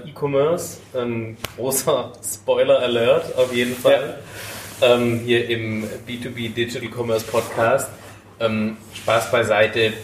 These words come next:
Speaker 1: Was ich auch in der Praxis erlebt habe und immer wieder erlebt ist, ähm, man setzt,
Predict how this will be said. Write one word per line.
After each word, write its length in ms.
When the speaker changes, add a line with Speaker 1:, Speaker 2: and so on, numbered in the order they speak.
Speaker 1:
Was 180
ich 240
auch 220
in 100
der 100
Praxis 360
erlebt 320
habe 160
und 80
immer 160
wieder 140
erlebt 340
ist, 420
ähm, 320
man 240
setzt, 280